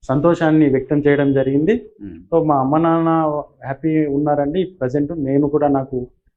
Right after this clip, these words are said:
Speaker 1: ఈ సుమన్ టీవీ ద్వారా కానీ, పత్రికేయుల ద్వారా కానీ, మా యూటీఎఫ్ అధ్యక్షుడు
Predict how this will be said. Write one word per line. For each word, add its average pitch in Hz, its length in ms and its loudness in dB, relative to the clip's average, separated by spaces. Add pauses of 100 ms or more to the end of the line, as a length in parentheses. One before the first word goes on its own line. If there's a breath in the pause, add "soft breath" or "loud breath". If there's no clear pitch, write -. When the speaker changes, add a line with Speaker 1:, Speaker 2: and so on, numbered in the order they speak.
Speaker 1:
ఈ 123 360 0 (120)
సుమన్ 151 320 -4
టీవీ 156 180 -6
ద్వారా 147 240 4
కానీ, 143 200 -4
పత్రికేయుల 143 560 -6
ద్వారా 139 240 2
కానీ, 135 260 -6
మా 131 140 -4
యూటీఎఫ్ 139 560 -4 (320)
అధ్యక్షుడు 143 520 0